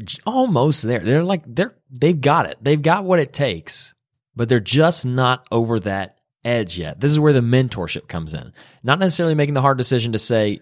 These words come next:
"Sorry, you're not gonna, you're not gonna survive this winter," but going to this person and say, "I see the potential in you. Here's what you need to do." What is, what's the thing that you give that agent? And this is also for our listeners that want to know this too.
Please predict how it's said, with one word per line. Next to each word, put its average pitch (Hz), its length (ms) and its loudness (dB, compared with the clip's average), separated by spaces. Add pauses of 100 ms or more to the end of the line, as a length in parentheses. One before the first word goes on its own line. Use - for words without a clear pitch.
(120)
"Sorry, 113 280 2
you're 110 100 0
not 110 240 0
gonna, 101 280 -2 (100)
you're 117 140 -4
not 120 140 0
gonna 107 140 0
survive 107 480 2
this 98 220 -4
winter," 92 420 -4 (460)
but 110 340 0 (400)
going 123 280 2
to 110 100 -2
this 110 120 -4
person 110 260 -2
and 98 60 -6
say, 107 200 0
"I 104 140 -2
see 147 280 2
the 139 100 4
potential 123 420 0
in 104 120 0
you. 101 220 2 (340)
Here's 139 340 2
what 127 180 0
you 117 140 -4
need 117 200 -4
to 98 60 -6
do." 98 240 0
What 127 200 2
is, 160 260 -2
what's 139 320 0
the 156 160 -2
thing 123 220 -2
that 107 100 -6
you 107 120 -4
give 95 220 -2
that 92 140 0
agent? 87 300 -6 (100)
And 120 120 2
this 131 120 4
is 127 100 2
also 123 260 4
for 110 200 2
our 101 80 4
listeners 101 400 -2
that 101 180 -2
want 92 220 -6
to 95 80 -6
know 85 140 -4
this 78 220 -6
too. - 140 -12